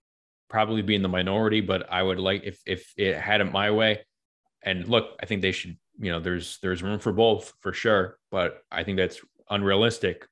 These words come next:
I would rather have them sign someone like Freddie Freeman, get a stopgap at shortstop, and wait for a Volpe or a Peraza to potentially materialize. I think Freddie Freeman is a perfect fit on a six-year deal for the Yankees, so that's what I would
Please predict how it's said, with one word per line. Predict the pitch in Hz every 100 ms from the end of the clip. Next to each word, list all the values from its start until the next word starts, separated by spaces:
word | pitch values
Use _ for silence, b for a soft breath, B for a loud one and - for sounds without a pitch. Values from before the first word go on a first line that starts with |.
| -
I | 98
would | 95
rather | 95 95
have | 92 92
them | 92 90 87
sign | - 101 95
someone | 104 98 90
like | 90
Freddie | - 101 95
Freeman, | - 104 107 107 - _ _ _ _ -
get | 98
a |
stopgap | 95 - 92 - 98 92 - _ _ -
at | 92
shortstop, | - 107 - 101 92 87 - _ _ _ _ -
and | 90
wait | 90 95 90
for | - 104 95 90 87 85 - _ _ _ _ _ -
a | 95
Volpe | 87 98 92 104 90 - -
or | 90
a | 90
Peraza | 95 92 90 87 87
to |
potentially | 87 90 101 92 101 90
materialize. | 85 - 98 87 85 80 82 -
I | 90
think | 87 98 -
Freddie | 92 87
Freeman | - 95 87 85 80 _ _ -
is | 90
a |
perfect | - - 104 98 -
fit | - 90 - - _ _ _ _ -
on | 87
a | 82
six-year | - 104 104 90
deal | 85 82 80 78 _
for | _ 95 85
the |
Yankees, | 85 82 78 -
so | 82
that's | 80 - 87
what | 82
I |
would | 78 71